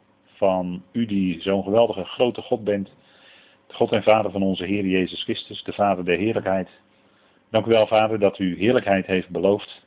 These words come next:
aan de gemeente, aan Israël, aan heel de schepping, Vader. Dank u wel dat het alles omvat. Dank u wel dat we ook daar vanavond naar gaan kijken hoe de ontwikkelingen zullen gaan in uw plan. En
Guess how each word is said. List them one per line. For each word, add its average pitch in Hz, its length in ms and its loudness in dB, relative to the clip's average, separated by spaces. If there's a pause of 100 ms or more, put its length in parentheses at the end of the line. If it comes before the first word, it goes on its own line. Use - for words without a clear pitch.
(140)
aan 85 360 -8 (720)
de - 80 -14
gemeente, 139 500 0 (280)
aan 95 160 -4
Israël, 101 520 2 (120)
aan 87 240 -4
heel 90 160 -2
de 87 60 -10
schepping, 87 400 -6
Vader. 85 280 -2
Dank 92 200 0
u 95 60 -4
wel 85 260 0 (200)
dat 87 200 -8
het - 360 -18
alles 98 240 -2
omvat. 98 340 0 (680)
Dank 101 140 -4
u 107 60 -2
wel 101 280 6
dat 90 200 -4
we 101 80 -8
ook 95 160 -6
daar 90 200 0
vanavond 98 680 -2 (560)
naar 95 140 0
gaan 98 140 2
kijken 104 380 0
hoe 92 220 -6
de 90 260 -2
ontwikkelingen 101 560 -2
zullen 95 240 0
gaan 107 420 0
in 98 220 -6
uw 101 140 -2
plan. 127 320 0 (960)
En 90 440 -6